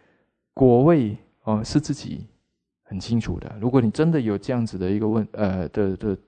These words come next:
成就，你清楚知道的，不用问别人的。可是他怎么样，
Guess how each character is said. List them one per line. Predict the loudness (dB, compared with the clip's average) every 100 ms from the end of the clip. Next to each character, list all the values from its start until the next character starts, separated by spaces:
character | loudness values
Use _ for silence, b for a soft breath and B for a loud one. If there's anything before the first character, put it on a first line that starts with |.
| _
成 | -8 0 2
就， | 4 2 0
你 | -4 -4
清 | 0 -2
楚 | -2
知 | -6 -6
道 | -4 -4 -8
的， | -16 _ _
不 | -6
用 | -2 2
问 | 2
别 | 2 -2
人 | -4 -8
的。 | -14 -20 _ _ _ _
可 | 0
是 | 2
他 | 2
怎 | 2 2
么 |
样， | 2 2